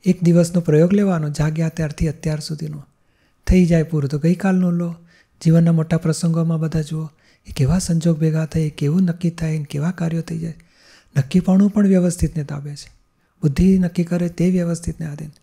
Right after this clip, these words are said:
કાર્યો થાય છે તે પણ સંજોગ ભેગા મળવાથી વ્યવસ્થિતને આધીન થાય છે. પોતે ફક્ત જોનાર જાણનાર સિવાય પોતાનો સ્વભાવ જ નથી, કર્તાપણું છે જ નહીં. અને મનાય છે મેં કર્યું, એ અણસમજણપૂર્વક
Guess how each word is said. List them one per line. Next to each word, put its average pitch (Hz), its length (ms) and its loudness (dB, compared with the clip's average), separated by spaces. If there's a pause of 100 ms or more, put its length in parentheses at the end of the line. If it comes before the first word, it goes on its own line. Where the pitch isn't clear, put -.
(380)
કાર્યો 160 280 4
થાય 180 260 2
છે 175 180 0
તે 165 180 2
પણ 190 160 2
સંજોગ 175 400 2
ભેગા 170 240 2
મળવાથી 165 460 -4
વ્યવસ્થિતને 160 560 -6
આધીન 151 220 -10
થાય 156 200 -16
છે. - 120 -20 (680)
પોતે 170 220 0
ફક્ત 175 280 -2
જોનાર 151 420 2
જાણનાર 165 360 0
સિવાય 170 400 -4 (500)
પોતાનો 160 480 0 (1000)
સ્વભાવ 151 400 -4
જ 190 40 -8 (100)
નથી, 156 360 -12 (100)
કર્તાપણું 165 600 -4
છે 156 280 -2
જ - 100 -4
નહીં. 170 260 -6 (560)
અને 151 80 2
મનાય 175 360 4
છે 190 160 -2
મેં 165 240 2
કર્યું, 151 320 -2
એ 185 120 2
અણસમજણપૂર્વક 160 880 -4